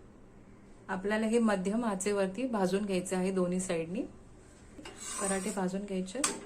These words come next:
हे बघा, छान कलर आलाय की नाही. असे तुम्हाला मोठी साईज हवी आहे तर ह्या पराठ्यांची मोठी साईज पण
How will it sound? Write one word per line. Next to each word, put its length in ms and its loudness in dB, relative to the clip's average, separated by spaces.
हे 60 0
बघा, 220 -8
छान 140 -8
कलर 220 -4
आलाय 240 -2
की 160 -8
नाही. 140 -6
असे 280 -6
तुम्हाला 280 0
मोठी 340 2
साईज 280 0
हवी 260 -2
आहे 120 -4
तर 80 -2
ह्या 160 0
पराठ्यांची 600 0
मोठी 340 -2
साईज 320 -2
पण 160 -4